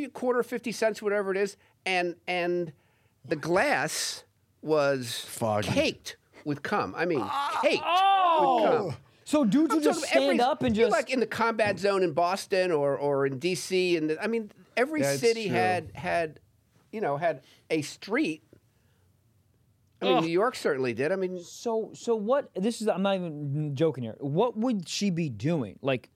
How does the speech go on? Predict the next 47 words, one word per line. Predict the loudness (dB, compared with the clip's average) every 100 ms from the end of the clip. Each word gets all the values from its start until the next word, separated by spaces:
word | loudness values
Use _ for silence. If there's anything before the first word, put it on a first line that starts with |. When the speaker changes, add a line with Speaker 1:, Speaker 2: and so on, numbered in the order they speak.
| -14
Speaker 3:
playing | -4 -2 -2 -6 -6
Xbox? | -8 -8 -2 -2 -2 -6 -6
Speaker 1:
No, | -2
Speaker 3:
Or | -2
Speaker 1:
she, | -2
Speaker 3:
she'd | -2
Speaker 1:
no, | 0
Speaker 3:
be, |
Speaker 1:
she, | 2
Speaker 3:
like, | 0 -2 _ _
Speaker 1:
no, | -2 -2
she | -2
would | -2
be | 0 0
Speaker 3:
playing | 0
Speaker 1:
on | 0
a | 0
bed, | 0 2 0
and | -2 -4
she | -2
Speaker 3:
Yeah. | -2
Speaker 1:
would |
usually | -2 -4 -2
be | 0
in | -2
some | -2 -4
kind | -2
of | 0
negligee, | 0 0 -2 0 0 0
and | 0
then | -2 -4
she | -6
would, | -6 -2
like, | -2 -2 -8 _ _ _ _ _ _ _ _ _ _ -4
and, | -2 -2 -4
you | -2
know, |
you | 0 -2
could | -6
push | -4 -4 -4
a |
button | 0 0 0 -4 -4 _ _ _ _ _
and | -6 -4
Speaker 3:
What? | 0
Speaker 1:
talk | 0 0
to | -2
her. | 0 -2